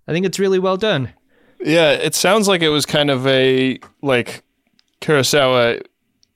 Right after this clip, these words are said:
Speaker 2: is an auteur and is not used to, like, sharing the throne kind of, kind of an issue. Uh, and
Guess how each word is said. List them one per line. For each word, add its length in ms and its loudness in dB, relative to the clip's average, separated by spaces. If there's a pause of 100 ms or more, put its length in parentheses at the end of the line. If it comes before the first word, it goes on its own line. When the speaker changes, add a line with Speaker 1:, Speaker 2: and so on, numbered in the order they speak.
(120)
Speaker 2:
is 180 -2
an 100 0
auteur 680 0 (100)
and 160 -4
is 120 -4
not 240 -2
used 320 -4
to, 120 0
like, 420 -2
sharing 520 -2
the 100 0
throne 560 0 (520)
kind 240 -4
of, 280 -4
kind 180 -2
of 80 0
an 100 0
issue. 400 0 (1040)
Uh, 360 0
and 540 -2